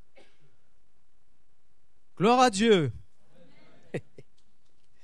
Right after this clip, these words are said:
Gloire à Dieu. Je voulais juste voir si vous étiez réveillés, en fait. Parce que je sais que parfois on mange, après on a envie de dormir, c'est l'heure de la sieste, quatre heures, c'est le goûter. Parfois ça peut être lourd sur les estomacs.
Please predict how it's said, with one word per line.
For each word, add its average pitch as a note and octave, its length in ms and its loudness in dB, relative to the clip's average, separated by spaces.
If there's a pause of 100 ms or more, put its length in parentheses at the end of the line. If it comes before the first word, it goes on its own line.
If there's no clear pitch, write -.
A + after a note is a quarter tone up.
(640)
Gloire B2 240 4
à B2+ 80 4
Dieu. A2 300 0 (2000)
Je - 60 -12
voulais C#3 140 6
juste D#3+ 180 8
voir F#3+ 160 8
si - 80 2
vous D#3 120 2
étiez D#3 200 4
réveillés, D3 260 6
en A#2+ 80 4
fait. - 320 -6 (920)
Parce - 140 -10
que C#3 60 2
je - 80 2
sais D3+ 100 0
que - 60 -6
parfois C#3+ 260 6
on C#3 100 8
mange, E3+ 380 8
après C#3 240 4
on C#3+ 80 8
a C#3 60 8
envie C3 140 6
de B2 40 -10
dormir, E3 600 6
c'est - 160 -2
l'heure C#3 180 4
de C3+ 80 0
la C3 140 4
sieste, E3 340 4
quatre - 280 2
heures, D3+ 120 4
c'est D3 120 0
le C3 60 -4
goûter. F3 440 2 (680)
Parfois C#3 220 -4
ça C#3 140 0
peut C#3 160 -2
être - 280 -2
lourd E3+ 320 4
sur F3 120 4
les E3 100 6
estomacs. D#3 560 2